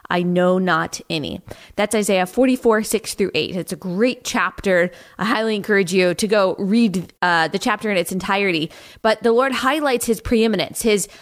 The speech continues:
exclusive power, uh, compared to idols, which can't see, can't hear, can't act,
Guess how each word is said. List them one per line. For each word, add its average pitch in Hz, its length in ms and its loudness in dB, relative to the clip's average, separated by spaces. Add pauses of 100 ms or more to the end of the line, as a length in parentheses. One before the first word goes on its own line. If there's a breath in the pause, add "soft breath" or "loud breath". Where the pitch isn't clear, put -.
(120)
exclusive 254 760 0
power, 202 580 0 (240 loud breath)
uh, 185 280 0
compared 277 560 0
to 254 180 0
idols, 196 720 0 (280)
which 208 500 0
can't - 300 -2
see, 180 520 -4 (240 loud breath)
can't 277 220 0
hear, 160 340 0
can't 277 360 -2
act, 147 400 -4